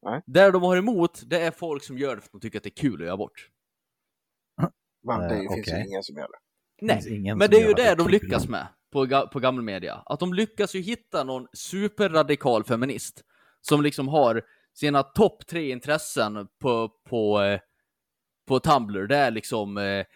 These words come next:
Speaker 2: Glee, debatt, vänsterdebatter och aborter.
Speaker 3: <laughs>
Speaker 2: Som kommer, de får upp i någon intervju och säger att, "Ah, jag har gjort sjutton aborter och jag älskar det. Min kropp, mitt val", liksom. Och så sitter det en massa människor
Speaker 3: Ja.
Speaker 2: och tänker att, "Ja, men så här är ju alla som gör abort."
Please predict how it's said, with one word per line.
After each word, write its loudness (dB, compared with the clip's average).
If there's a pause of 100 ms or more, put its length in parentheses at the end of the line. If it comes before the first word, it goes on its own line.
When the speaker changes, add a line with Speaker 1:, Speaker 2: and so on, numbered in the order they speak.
(160)
Speaker 2:
Glee, 0 (260)
debatt, 2
vänsterdebatter 0 (100)
och 2
aborter. -2
Speaker 3:
<laughs> -20
Speaker 2:
Som -2
kommer, 2
de 0
får 0
upp 2
i 4
någon 0
intervju 2
och 2
säger 2
att, -6
"Ah, 4
jag 0
har 2
gjort 0
sjutton 2
aborter 4
och 6
jag 0
älskar -2
det. 0 (160)
Min -2
kropp, 2
mitt 2
val", 4
liksom. -10 (360)
Och 0
så -2
sitter 0
det 0
en -2
massa -4
människor 0
Speaker 3:
Ja. 0
Speaker 2:
och -2
tänker -2
att, -4
"Ja, 2
men 0
så -4
här 4
är 6
ju 4
alla 2
som -6
gör 2
abort." -2